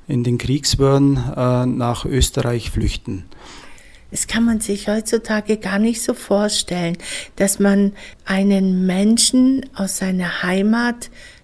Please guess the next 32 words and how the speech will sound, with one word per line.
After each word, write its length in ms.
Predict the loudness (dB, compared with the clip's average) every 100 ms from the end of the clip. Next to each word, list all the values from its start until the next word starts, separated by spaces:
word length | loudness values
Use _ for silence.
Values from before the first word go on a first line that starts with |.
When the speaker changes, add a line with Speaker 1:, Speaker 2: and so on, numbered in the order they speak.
| -20
Speaker 2:
vertreibt. 580 | -4 -2 -2 -4 -4 -6 -10 -16 -16 -6
Die 80 | -6
Flüchtlinge, 800 | -4 4 4 4 2 2 2 0 -4 -6
die 100 | -6
hierher 540 | 0 0 2 2 0
kommen, 340 | 0 0 2 0 -4 -16 -8 -4
die 100 | 0
wissen, 380 | 0 2 0
was 260 | 0 -4 -6
es 200 | -6 -4
ist. 200 | -4 -4
Also 220 | -4 -2
es 160 | -4 -2
gab 240 | -4 -4
immer 400 | -2 0 0 -2 -8 -18 -20
so 120 | -6
eine 180 | -2 0
Fluchtbewegung, 1080 | 0 0 0 -2 -4 -2 2 0 0 -2 -4
immer 420 | -2 0 2 2
wieder. 440 | 2 0 0 -4 -6 -12 -14 -12
Aber 260 | -2 0 2
wenn 140 | 2
es 200 | 2 0
einen 240 | 0 0 2
selber 420 | 0 0 0 -2
betrifft, 540 | -2 -4 -4 -6 -6
ist 160 | -4 -4
es 180 | -4 -4
nochmal 440 | 0 2 2 -2 -6 -20 -8
was 180 | -6 0
ganz 360 | 2 2 0
anderes. 640 | 0 -2 -2 -4 -6 -8